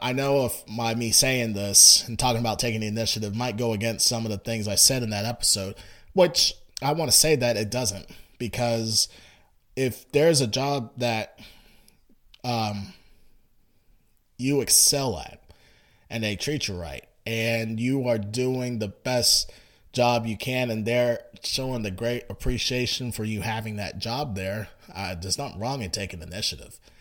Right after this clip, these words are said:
Nothing wrong in sh-, taking some extra. And again, I'm not saying take initiative so much that, um, you don't have a boundary for it.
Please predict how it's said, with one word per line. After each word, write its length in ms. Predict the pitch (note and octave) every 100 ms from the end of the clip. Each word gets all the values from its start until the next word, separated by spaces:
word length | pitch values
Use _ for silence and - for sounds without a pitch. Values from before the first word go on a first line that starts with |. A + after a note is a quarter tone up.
| - - -
Nothing 340 | A#2+ A#2+ A#2+
wrong 360 | A#2 B2 B2+ A#2
in 220 | G2 A2
sh-, 280 | G2+ - - -
taking 420 | B2 A2+ A2 G#2
some 200 | - G2+ -
extra. 480 | A2+ - - E2+ - - - - -
And 200 | B2 A#2
again, 300 | A2 A2 A2+
I'm 200 | B2+ C3
not 240 | B2 G#2+
saying 580 | - A#2 A#2 A#2 A2+ F#2+ _ -
take 260 | C3 A#2
initiative 500 | A2+ A#2 - A#2+ G#2+
so 200 | - B2
much 400 | A2 B2 A#2+ -
that, 280 | A#2 A2 - - - - - - - -
um, 480 | A#2 A2+ A2 G#2 G2 - - - - -
you 140 | B2+
don't 200 | B2 B2
have 180 | A#2+ A#2+
a 60 | G2+
boundary 440 | G#2 C3+ A2 F#2
for 260 | - F2
it. 100 | F2+